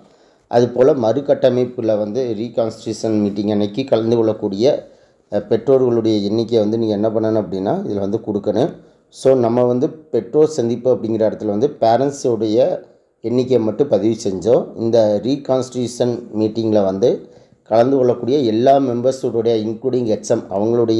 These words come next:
எண்ணிக்கையும் உட்பட இதுல வந்து பதிவு செய்யணும். அப்போ இதுல வந்து number of members அப்படிங்கிற இடத்துல வந்து நீங்க என்ன பண்ணிக்கலாம் அப்படின்னா, கலந்து கொண்ட அனைத்து ஆண் உறுப்பினர்களையும் நீங்க வந்து இதுல வந்து பதிவு செய்ய வேண்டும். வார்டு மெம்பரா இருக்கலாம்,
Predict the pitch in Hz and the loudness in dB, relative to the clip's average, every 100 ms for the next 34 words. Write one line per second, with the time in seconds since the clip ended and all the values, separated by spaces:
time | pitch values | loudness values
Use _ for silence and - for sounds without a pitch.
0 | 117 107 113 110 123 120 101 - 113 123 | 2 2 -2 0 0 0 -2 -2 0 2
1 | 131 104 101 101 107 85 101 110 107 87 | 2 0 0 -2 -4 -6 -4 -4 -4 -4
2 | 104 - - - _ _ - 110 123 113 | -4 -4 -8 -20 _ _ -8 0 4 4
3 | 113 123 123 110 123 147 143 113 110 123 | 4 2 0 0 2 2 2 -2 0 0
4 | - 110 95 110 104 98 107 104 95 92 | 0 -4 -4 -4 -2 -4 -4 -2 -2 0
5 | 156 185 - _ _ _ 107 113 117 127 | 0 0 -12 _ _ _ -2 0 2 2
6 | 123 117 120 98 110 131 180 - - _ | 2 2 2 2 -2 0 -2 -6 -12 _
7 | 110 117 127 120 117 147 - - - 107 | -2 -2 -2 -2 0 0 -2 -4 -10 -6
8 | 127 135 127 92 107 127 - - _ _ | -6 -2 -2 0 -2 -4 -8 -16 _ _
9 | _ _ _ _ _ _ _ _ _ _ | _ _ _ _ _ _ _ _ _ _
10 | 117 113 117 113 104 107 147 151 117 104 | 0 0 2 2 2 2 2 2 2 2
11 | 104 113 104 101 104 104 98 104 110 110 | 0 0 0 0 0 -2 -2 -2 -2 0
12 | 101 98 85 113 110 92 110 107 101 101 | 0 0 0 0 0 0 0 0 -2 0
13 | 101 87 95 104 104 | 0 -2 -2 0 0